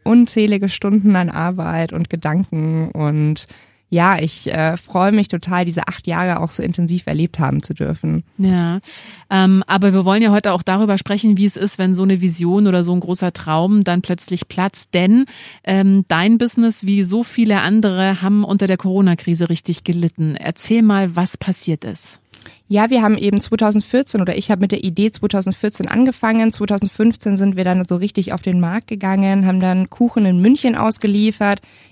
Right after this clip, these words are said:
Speaker 1: eben anders wie klassische Bäckereien haben wir kein Filialennetz aufgebaut, sondern haben online in einem E-Commerce-Shop den Kuchen angeboten. Und die Idee weiter zu wachsen war dann, dass wir die Kuchen von den Omas und Opas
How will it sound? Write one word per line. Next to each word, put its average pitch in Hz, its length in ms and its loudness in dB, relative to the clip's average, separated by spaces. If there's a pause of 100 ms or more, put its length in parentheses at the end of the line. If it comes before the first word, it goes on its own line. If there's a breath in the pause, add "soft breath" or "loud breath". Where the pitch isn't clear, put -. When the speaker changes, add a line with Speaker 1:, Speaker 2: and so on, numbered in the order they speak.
Speaker 1:
eben 202 500 4
anders 240 420 2
wie 202 60 0
klassische 208 540 -2
Bäckereien 185 560 0
haben 180 120 4
wir 175 60 0
kein 185 260 0
Filialennetz 220 800 2
aufgebaut, 202 680 -4
sondern 185 440 -2
haben 185 240 -2
online 208 480 4
in 190 160 -2
einem 185 160 2
E-Commerce-Shop 190 800 0
den 175 140 -2
Kuchen 190 300 -2
angeboten. 156 640 -4 (500 loud breath)
Und 185 600 2 (260 soft breath)
die 196 160 -4
Idee 220 300 0
weiter 220 260 0
zu 196 180 -4
wachsen 196 380 -2
war 185 240 -4
dann, 220 160 0
dass 196 220 -4
wir 190 160 -2
die 180 80 -6
Kuchen 285 380 -2
von 202 180 -4
den 190 100 -4
Omas 214 340 -4
und 185 120 -6
Opas 240 480 -4